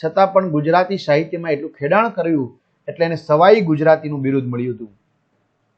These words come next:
અને એને હિમાલયનો પ્રવાસ, અને બીજું પુસ્તક તે કવિ સુંદરમનું દક્ષિણાયન. બરાબર? સુંદરમનું કયું?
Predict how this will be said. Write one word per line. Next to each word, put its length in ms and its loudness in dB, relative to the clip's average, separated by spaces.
અને 120 0
એને 120 2
હિમાલયનો 580 6
પ્રવાસ, 440 4
અને 180 -2
બીજું 380 2
પુસ્તક 500 -2
તે 160 4
કવિ 200 4
સુંદરમનું 760 2
દક્ષિણાયન. 800 -2
બરાબર? 260 4
સુંદરમનું 520 2
કયું? 320 4